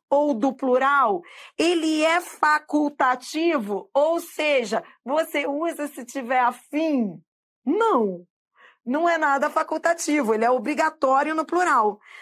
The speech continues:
N-, ele é obrigatório no plural e proibido no singular. Então, ele nunca é facultativo. Erro na B. Resposta, letra C.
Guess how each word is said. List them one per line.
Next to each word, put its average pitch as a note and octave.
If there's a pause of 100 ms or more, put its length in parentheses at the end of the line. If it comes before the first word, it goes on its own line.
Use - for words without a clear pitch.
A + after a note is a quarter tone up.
(160)
N-, C#4
ele D4+
é C#4 (120)
obrigatório B3
no A3
plural B3+
e C#4+
proibido C#4+
no D#4
singular. D4+
Então, B3
ele D4+
nunca D4
é A3+
facultativo. G#3
Erro G3+
na A#3
B. G3+ (220)
Resposta, G3+ (360)
letra C#4 (1000)
C. A#3+